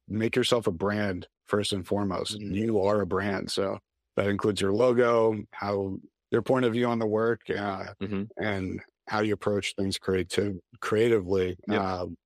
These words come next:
Speaker 1: but yeah, when you think about nitty gritty, there's a ton of templates now that can be really customized pretty easily.
Speaker 2: Yeah.
Speaker 1: Uh, and I think what we look for in portfolios, apart from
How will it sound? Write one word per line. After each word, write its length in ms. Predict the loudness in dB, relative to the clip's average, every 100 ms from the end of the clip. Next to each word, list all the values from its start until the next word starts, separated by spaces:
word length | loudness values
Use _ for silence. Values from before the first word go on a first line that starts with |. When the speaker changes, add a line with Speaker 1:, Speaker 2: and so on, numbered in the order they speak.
| _ _ 2
Speaker 1:
but 140 | 4
yeah, 140 | 6 4
when 140 | 4
you 80 | 2
think 160 | 2 2
about 360 | 2 2 0 -4 _ _ _ _ _ _ -4
nitty 300 | 0 2 2
gritty, 340 | 2 4 4
there's 220 | 2 0 0
a 40 |
ton 260 | -4 -2 0
of 100 | 0
templates 480 | -2 0 0 -2 -4
now 260 | -6 -4
that 140 | -4 -4
can 120 | -2
be 100 | -2
really 320 | 0 0 0
customized 600 | 0 -2 -2 -6 -6 -4
pretty 240 | -2 -2 -2
easily. 580 | -2 -2 -2 -2 -2 -6 _ _
Speaker 2:
Yeah. 180 | -2 0
Speaker 1:
Uh, 180 | 0 -4
and 120 | -2
I 80 | 0
think 180 | 0 0
what 360 | 2 2 2 0 _
we 240 | -2 2 4
look 220 | 2 2
for 200 | 2 2
in 80 | 0
portfolios, 720 | 0 -2 0 0 2 0 -2 -8 -12 -12
apart 320 | -2 2 2
from 340 | 2 0 0